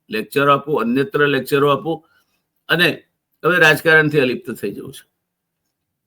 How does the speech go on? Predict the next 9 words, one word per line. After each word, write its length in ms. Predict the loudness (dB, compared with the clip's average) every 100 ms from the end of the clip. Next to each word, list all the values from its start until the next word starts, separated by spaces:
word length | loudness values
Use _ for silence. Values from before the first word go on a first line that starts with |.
| _ _ _ _
હવે 140 | 2 4
મને 300 | 6 4 6
નથી 120 | 4
લાગતું 320 | 2 0 -2
કે 80 | 0
મારો 240 | 2 4
પૂર્ણોદય 640 | 2 2 4 6 6 6 2
શક્ય 360 | 0 -6 -4
હોય. 160 | -6